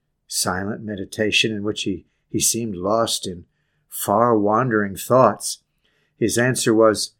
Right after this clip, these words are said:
"Uh, if, if they will accept of me, I am also resolved to go." I said, "Will you write the convener to that effect, or let me do so?"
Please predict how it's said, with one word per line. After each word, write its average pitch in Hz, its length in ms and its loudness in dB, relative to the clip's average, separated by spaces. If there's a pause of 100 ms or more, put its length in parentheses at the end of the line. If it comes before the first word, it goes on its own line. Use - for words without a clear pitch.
(920)
"Uh, 82 140 -10 (220)
if, 120 380 -6
if - 20 -12
they 127 140 6
will 147 160 10
accept - 460 4
of 143 120 4
me, 143 500 6 (880)
I 113 180 2
am 139 120 4
also 180 340 10
resolved 139 560 10
to 127 80 4
go." 101 400 2 (1500)
I 113 100 -2
said, 117 400 0 (220)
"Will 127 380 2
you 135 160 8
write 135 320 10
the 135 240 4 (100)
convener 139 560 4
to 151 140 6
that 151 180 10
effect, 151 400 6
or 151 280 8
let 151 200 8
me 160 140 6
do 165 180 8
so?" 180 400 4